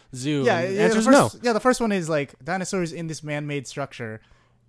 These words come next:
Speaker 2: and then, uh, they get loose, and then the second one is dinos-, one, at least one dinosaur actually gets loose in actual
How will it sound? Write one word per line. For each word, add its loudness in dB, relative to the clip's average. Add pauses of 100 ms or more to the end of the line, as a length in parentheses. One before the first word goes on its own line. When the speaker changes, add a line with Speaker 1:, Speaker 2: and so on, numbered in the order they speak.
Speaker 2:
and -8
then, -6
uh, -10
they -10
get -8
loose, -2 (300)
and -8
then -4
the -4
second -4
one -2
is -8
dinos-, -8
one, -4
at 0
least -6
one -4
dinosaur -10 (300)
actually -10
gets -8
loose -8
in -12
actual -10